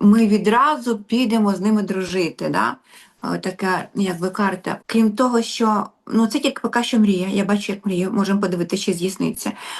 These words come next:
Але у них іще є план. Е, вони хочуть перемир'я. Дивіться, карта світ і карта, е, двойка кубків. В-, і на Київ,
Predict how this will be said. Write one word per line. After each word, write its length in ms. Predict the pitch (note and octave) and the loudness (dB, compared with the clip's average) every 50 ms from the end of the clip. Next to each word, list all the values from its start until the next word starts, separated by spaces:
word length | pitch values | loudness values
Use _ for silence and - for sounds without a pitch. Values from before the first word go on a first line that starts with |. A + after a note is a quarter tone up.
| - - - | -12 -6 -2
Але 280 | - G#3+ A#3 C4+ D4+ | 0 2 4 4 6
у 120 | D4 C4+ B3+ | 6 6 6
них 200 | B3 C4 C4 - | 6 4 4 2
іще 240 | B3+ - - - A#3 | 0 -4 0 0 2
є 140 | G#3+ A3 G#3 - - - | 2 2 0 -4 -4 -2
план. 240 | C#4 D4+ F#4 A4 A#4 - _ _ _ _ _ _ _ _ _ _ _ - - | 0 2 2 2 -2 -6 _ _ _ _ _ _ _ _ _ _ _ -14 -12
Е, 240 | G#3 G#3 - - A3+ | -12 -8 -4 0 2
вони 340 | A3 A3 G3+ A3 B3 C4+ E4 | 4 4 6 6 6 4 4
хочуть 360 | - D4+ C#4 - C4 A#3 - | 4 2 0 0 -2 -4 -2
перемир'я. 480 | - A3 G#3 G3 F#3+ F#3 F3 F3 G3+ - | 0 2 4 4 2 2 -2 -4 -6 -4
Дивіться, 360 | G3 G3 G3+ G3+ G3+ - G#3+ | -4 -2 -2 0 0 -2 -2
карта 340 | G3+ - B3 B3+ B3 - B3 | -2 0 -2 -2 -2 -4 -6
світ 320 | - - C#4+ D#4 E4+ - - | -6 -2 -2 -2 -2 -2 -2
і 80 | - G#3 | -4 -4
карта, 840 | G3+ - A#3+ A#3+ B3 A#3+ - A#3+ A#3 A3+ A3+ A3 A3 A3 A3 G#3+ - G3+ G3+ G#3 G#3 G#3 G#3 G#3 G3+ - | 0 2 2 2 0 0 0 0 2 2 2 2 2 2 0 0 -2 -4 -4 -2 -2 -2 -2 -4 -4 -6
е, 40 | G#3 | -6
двойка 380 | F#3+ G3+ A3 A3+ A3 A3 A3 | -4 -2 0 0 -2 -4 -6
кубків. 420 | G3+ G3+ F3+ - - - G#3 G3+ - _ _ _ _ _ _ - - - - - - | -8 -8 -8 -8 -10 -10 -10 -10 -12 _ _ _ _ _ _ -20 -20 -18 -18 -14 -14
В-, 640 | - - - G3 G3+ F#3+ G3+ - - G#3 G3+ - - _ _ _ _ - | -10 -6 -4 -2 -2 -2 -4 -4 -2 -2 -2 -4 -8 _ _ _ _ -8
і 200 | - - - - _ _ _ _ _ - | -6 -6 -6 -6 _ _ _ _ _ 2
на 220 | A3+ A#3 B3+ C4 | 4 4 4 4
Київ, 680 | B3+ - C#4 D4+ E4 E4+ D#4+ D#4+ C#4 C4+ C4 - - - | 2 0 2 4 4 4 4 4 2 0 -2 -6 -14 -20